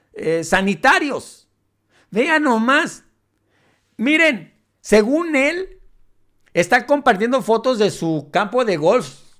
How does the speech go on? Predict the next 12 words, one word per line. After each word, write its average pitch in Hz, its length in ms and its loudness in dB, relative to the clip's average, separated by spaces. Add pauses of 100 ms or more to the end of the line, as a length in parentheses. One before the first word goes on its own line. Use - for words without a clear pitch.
(120)
Decía 165 480 2
él, 185 120 -2
campo 180 300 -2
de 143 100 -2
golf 151 380 -4
de 113 260 -2
él, 294 260 -8 (720)
cuando 190 680 2
se 196 200 -2
tiraba 262 560 4
bastante 269 540 2
agua. 208 340 0